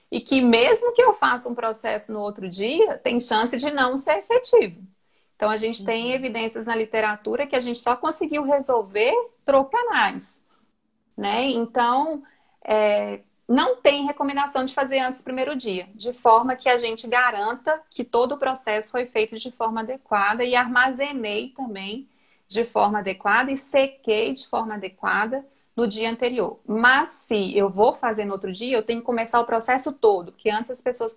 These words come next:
Speaker 1: eu via gente colocando só no, na solução desinfetante. Isso é pior, porque se eu acho que eu tenho biofilme e eu tô colocando, por exemplo, um desinfetante à base de aldeído lá, eu tô fixando mais ainda
Speaker 2: Uhum.
Speaker 1: micro-organismo no meu canal.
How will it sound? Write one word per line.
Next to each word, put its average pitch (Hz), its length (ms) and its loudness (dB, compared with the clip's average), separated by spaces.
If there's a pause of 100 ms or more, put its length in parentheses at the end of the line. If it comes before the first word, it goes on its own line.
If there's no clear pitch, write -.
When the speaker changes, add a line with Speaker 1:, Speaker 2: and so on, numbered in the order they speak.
Speaker 1:
eu 208 180 -2
via 220 240 2
gente 226 340 -4
colocando 233 420 -4
só 254 180 4 (240)
no, 427 240 4
na 262 180 2
solução 262 440 0
desinfetante. 262 840 -4 (440)
Isso 269 260 2
é - 40 4
pior, 466 500 2
porque - 260 -4
se 254 160 -4
eu 269 160 0
acho 233 220 0
que - 60 -4
eu 233 40 -4
tenho 233 220 -8
biofilme 208 540 -4
e - 40 -4
eu 202 40 -6
tô 208 120 -2
colocando, 202 280 -4
por 202 60 -6
exemplo, 202 440 -8
um 208 160 -14
desinfetante 208 920 -8
à 208 40 -2
base 196 260 -2
de 208 40 -8
aldeído 190 460 -6
lá, 233 300 0
eu 233 140 6
tô 240 120 4
fixando 285 680 2 (480)
mais 240 360 2
ainda 269 380 -2
Speaker 2:
Uhum. 277 60 0
Speaker 1:
micro-organismo 214 580 -4
no 277 60 0
meu 269 140 0
canal. 339 480 0